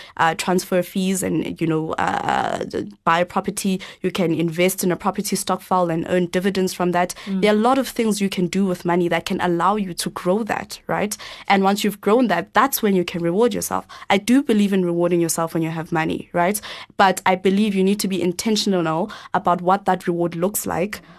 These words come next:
Speaker 1: how much you'd have to save monthly to get to that reward, and the discipline that you'd have
Speaker 2: Mm.
Speaker 1: to, to, to have around that. I love traveling, right?
Speaker 2: Mm.
Speaker 1: So, uh, uh, traveling is my, is my spiel. I wouldn't, I, I love shoes as well, but if a shoe is, like, worth a thousand rand or more, I'm not gonna buy it. I'd rather save that money,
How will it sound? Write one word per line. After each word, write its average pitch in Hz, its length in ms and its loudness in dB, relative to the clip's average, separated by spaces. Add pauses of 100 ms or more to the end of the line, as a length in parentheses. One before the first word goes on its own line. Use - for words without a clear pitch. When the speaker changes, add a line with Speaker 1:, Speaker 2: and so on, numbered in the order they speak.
(140)
Speaker 1:
how 226 120 6
much 233 240 2
you'd 202 80 0
have 196 180 -2
to - 120 -6
save 190 340 0
monthly 175 460 -2
to - 120 -6
get 196 220 0
to 208 140 -6
that 165 200 -4
reward, 165 360 -2 (180)
and 190 140 4
the 196 80 2
discipline 214 640 -2
that 170 180 -4
you'd 170 80 -4
have 175 160 0
Speaker 2:
Mm. 170 60 -6
Speaker 1:
to, 170 180 -6
to, - 180 -10
to 170 140 -8
have 190 180 0
around 160 280 0
that. 165 180 -4
I 214 100 4
love 185 320 4
traveling, 175 560 -2
right? 170 240 -2
Speaker 2:
Mm. 147 140 -6 (220)
Speaker 1:
So, 190 340 2 (220)
uh, 175 340 4
uh, - 100 -2
traveling 208 400 2
is 175 180 0
my, 170 260 2
is 170 280 0
my 170 340 -2
spiel. - 400 0
I 180 80 2
wouldn't, 208 440 0
I, 190 140 2
I - 20 -
love 247 160 4
shoes 233 240 0
as 175 120 -2
well, 180 300 2 (240)
but 185 260 2 (200)
if 214 160 2
a 214 60 2
shoe 240 260 2
is, 214 100 0
like, 175 300 0
worth 185 360 -2
a 196 60 -10
thousand 185 300 2
rand 170 160 2
or 160 60 0
more, 165 180 2
I'm 165 100 0
not 175 120 2
gonna 165 140 0
buy 165 220 -2
it. 247 160 -2
I'd 170 140 -2
rather 170 180 0
save 214 300 2
that 170 200 -4
money, 185 360 0